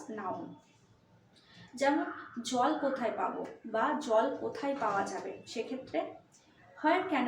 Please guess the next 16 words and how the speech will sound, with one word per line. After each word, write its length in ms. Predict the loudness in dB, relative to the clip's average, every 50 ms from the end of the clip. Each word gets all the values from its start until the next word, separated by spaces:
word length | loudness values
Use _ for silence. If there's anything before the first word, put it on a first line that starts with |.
| 0 -2
I 20 | -4 -4 -2 0
get, 240 | 0 0 -2 -4 -8 -12 -16 -20 -8 -4
কি 120 | 0 2 2 2 2 2
জল, 200 | 2 0 0 0 0 -2 -2
the 80 | -4 -4 -2 -2
water, 360 | -2 -2 -2 -2 -2 -2 -2 -2 -2 -6 -12 -16 -10 -2 0
where 240 | 4 4 4 4 2 0
can 140 | 0 0 0 0 0
I 20 | -2 -2 -2
get 180 | -2 -2 -2 -4 -4 -4 -2
the 100 | -2 -2 -2 -2 -2 0
water, 320 | 0 0 0 0 0 0 0 -2 -6 -8 -6 -2
জল 180 | 0 0 0 0 0 -2
কোথায় 280 | -2 -2 -2 0 0 2 2
পাবো, 200 | 0 0 0 -2 -2 -4 -8 -8 -6
জল 180 | -2 0 0